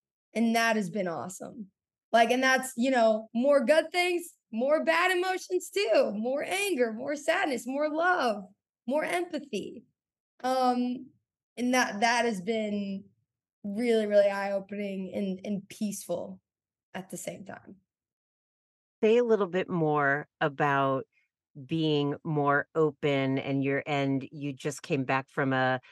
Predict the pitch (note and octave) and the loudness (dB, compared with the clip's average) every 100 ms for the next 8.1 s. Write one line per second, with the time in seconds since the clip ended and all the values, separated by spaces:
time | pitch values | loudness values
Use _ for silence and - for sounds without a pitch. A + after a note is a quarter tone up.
0 | - _ - D3+ D#3 E3+ D3+ D3 C#3+ C#3+ | -20 _ -4 -2 0 0 2 2 0 0
1 | C#3+ C#3+ D3 C#3+ D3 - D3+ C3 C3+ C#3 | 0 0 0 0 0 -2 -4 -2 -2 -2
2 | C3+ C3+ B2+ - E3+ D#3 D3+ C#3 C#3 - | -2 -2 -4 -2 2 4 2 2 -2 -4
3 | - _ - D#3+ F3+ E3 D#3 D#3 D#3 - | -20 _ -4 -2 4 4 4 0 -2 -4
4 | E3+ D3 C3+ C#3 - D#3+ D3 C#3 C#3 D3 | 0 2 0 -6 -2 0 0 0 0 0
5 | C#3+ C3+ C3+ C3+ - C#3+ - D3 C3+ C3+ | 0 0 -2 -4 -6 -6 -4 -4 -2 -2
6 | C#3 C#3 - _ _ - D#3 F3 G3+ G#3 | -2 -6 -8 _ _ -2 2 4 2 -2
7 | D#3 E3 F3 D#3 D3+ C#3 D3+ - D#3 D3+ | -2 2 2 4 2 2 0 2 0 2
8 | D3 | 0